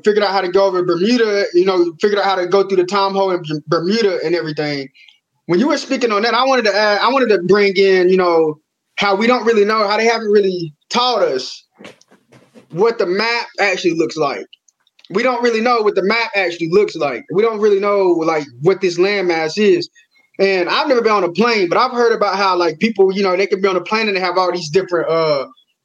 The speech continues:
layover f-, places and stuff, and, like, how you, it, it might be quicker to get to one spot, but it might take, but to get this,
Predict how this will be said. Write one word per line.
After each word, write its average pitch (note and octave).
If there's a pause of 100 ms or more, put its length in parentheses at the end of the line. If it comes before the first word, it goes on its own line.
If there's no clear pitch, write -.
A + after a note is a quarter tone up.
(380)
layover G#3+
f-, - (140)
places A3+
and A3
stuff, A3
and, F3+
like, E3 (340)
how G3+
you, G#3+
it, G#3
it G3+
might A3+
be G#3+
quicker B3+
to A3
get A3+
to G3+
one A#3
spot, A3+ (360)
but F3+
it F3+
might G3
take, G#3
but G#3
to F#3+
get G#3+
this, A#3